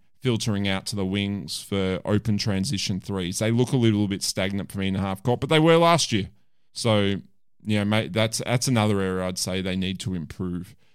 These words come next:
Uh, a team that needs to improve, let's, let's talk about the Sydney Kings, man.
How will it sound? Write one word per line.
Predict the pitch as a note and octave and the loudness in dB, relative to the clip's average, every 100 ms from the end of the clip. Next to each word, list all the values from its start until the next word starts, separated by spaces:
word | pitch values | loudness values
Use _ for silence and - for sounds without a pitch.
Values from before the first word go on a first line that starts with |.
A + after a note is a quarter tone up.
| _ _ - | _ _ -4
Uh, | A2 A#2 | 0 0
a | - | 0
team | - E3 F3 | 2 4 4
that | C3+ | 4
needs | C3 B2 | 6 6
to | - | 4
improve, | G#2+ F#2+ A#2+ A#2+ A2 | 0 0 2 2 2
let's, | G#2 A2+ - - - - | 0 -4 -6 -8 -16 -8
let's | A2 A2+ - | -6 -4 0
talk | E3 E3+ | 0 0
about | D#3 G2+ | -2 -4
the | F2+ | -4
Sydney | - F#2+ F2 | -4 -2 -4
Kings, | D#2+ F#2 G2 G#2 | -6 -4 -2 -2
man. | F2+ F2 F#2 F#2+ | -4 -6 -6 -8